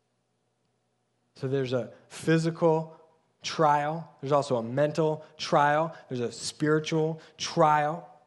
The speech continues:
What does Job do? How does he respond? Well, we see it here, Job two ten.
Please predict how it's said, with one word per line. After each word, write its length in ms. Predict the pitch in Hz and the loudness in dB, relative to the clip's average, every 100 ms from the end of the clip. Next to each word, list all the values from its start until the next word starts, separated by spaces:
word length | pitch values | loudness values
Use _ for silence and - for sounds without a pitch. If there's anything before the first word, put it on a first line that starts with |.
| _ _ _ _ _ _ _ _ _ _ _ _ _ _ _ _ _ _ _ | _ _ _ _ _ _ _ _ _ _ _ _ _ _ _ _ _ _ _
What 120 | 135 | -8
does 160 | 139 135 | -4 -4
Job 240 | 143 139 | -4 -6
do? 340 | 131 185 131 - _ _ _ _ _ | -4 -6 -6 -10 _ _ _ _ _
How 320 | - - 160 156 | -6 2 4 4
does 160 | 160 | 0
he 300 | - 165 147 - | -2 -4 -4 -8
respond? 600 | 139 143 - 175 196 127 95 - - _ _ _ _ _ _ _ _ _ | -8 -8 -4 -2 -2 -4 -8 -20 -20 _ _ _ _ _ _ _ _ _
Well, 120 | 107 | -10
we 80 | 110 | -10
see 260 | 107 123 120 | -8 -6 -6
it 60 | |
here, 200 | 117 160 | -4 -4
Job 300 | 107 117 110 | -2 -4 -4
two 140 | - 117 | -6 -10
ten. 400 | - 165 113 | -6 -6 -6